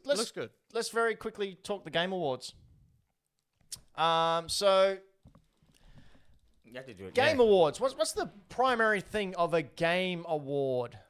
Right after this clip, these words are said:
Speaker 1: What, what awards do you think that they would give out?
Speaker 2: Awards!
Speaker 1: Awards! So someone did the, uh, the metrics. The show ran for about three, three and a half hours.
Speaker 3: Mm-hmm.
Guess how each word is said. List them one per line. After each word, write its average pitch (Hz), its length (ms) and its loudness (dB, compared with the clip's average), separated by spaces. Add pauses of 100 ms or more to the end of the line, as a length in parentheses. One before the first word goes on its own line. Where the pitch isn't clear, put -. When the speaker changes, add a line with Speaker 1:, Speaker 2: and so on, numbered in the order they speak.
Speaker 1:
What, 233 260 -6
what 214 280 -4
awards 160 840 0
do 143 120 -10
you 135 80 -8
think 143 280 -12
that 139 120 -12
they 131 100 -6
would 127 180 -10
give 123 140 -10
out? 117 220 -4
Speaker 2:
Awards! 415 680 0
Speaker 1:
Awards! 294 680 10 (360)
So 254 460 4
someone 294 300 0
did 220 180 -8
the, 175 240 -2
uh, 156 300 0
the 147 80 -10
metrics. 139 360 -10
The 214 120 -4
show 254 240 2
ran 202 220 0
for 185 100 -8
about 175 260 -2
three, 175 220 -6
three 165 200 -8
and 151 80 -6
a 139 40 -6
half 139 180 -6
hours. 147 360 -6 (180)
Speaker 3:
Mm-hmm. 113 100 -12